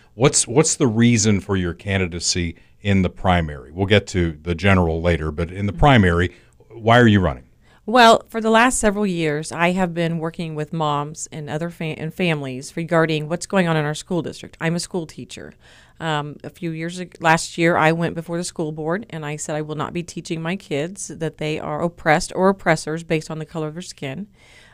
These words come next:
Speaker 2: I believe that every child that comes into my classroom deserves this same, uh, quality education, and I believe that for all students. And so what I found was a lot of parents are seeing that our school districts have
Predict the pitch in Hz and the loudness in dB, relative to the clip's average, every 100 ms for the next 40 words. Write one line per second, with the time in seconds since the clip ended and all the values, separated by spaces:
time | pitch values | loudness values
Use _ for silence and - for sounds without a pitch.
0 | - 175 160 170 160 - 170 180 180 - | -2 -2 2 0 0 0 -2 -2 -6 -4
1 | 170 165 165 - 170 160 156 156 160 165 | 2 2 2 -2 -4 -4 -4 -6 -6 -8
2 | 139 - 165 180 160 156 160 151 147 156 | -10 -10 -10 -8 -8 -4 -2 -4 -6 -16
3 | - - - _ 165 160 147 - - - | -18 -20 -20 _ -2 0 2 0 0 4
4 | 175 185 202 - _ 160 151 - - 175 | 6 6 2 -2 _ -4 -4 -6 2 4
5 | 170 165 165 170 165 160 - 247 339 - | 4 4 0 -2 -2 -2 -2 -6 -6 -16
6 | - 170 160 165 165 160 - - - 180 | -8 -2 -2 -2 -4 -4 -6 -8 -2 2
7 | 180 - 160 - 165 - 170 165 - 170 | 2 2 -8 -8 -12 -8 -8 -8 -4 -2
8 | 160 165 - - - - - 196 185 185 | -2 -4 -14 -20 -20 -16 2 4 6 6
9 | 175 - 196 208 202 180 - 175 170 180 | 4 4 4 6 4 2 2 0 4 4
10 | 190 190 226 247 175 180 - 170 - - | 4 2 0 0 0 -4 -6 -6 -6 -4
11 | 208 196 170 - 165 170 160 165 - 240 | -2 -2 -4 -6 0 2 2 -2 0 0
12 | 311 170 160 - 165 151 - - - - | 0 0 -2 -2 0 0 -2 -12 -14 -20
13 | _ - 190 175 | _ 2 2 2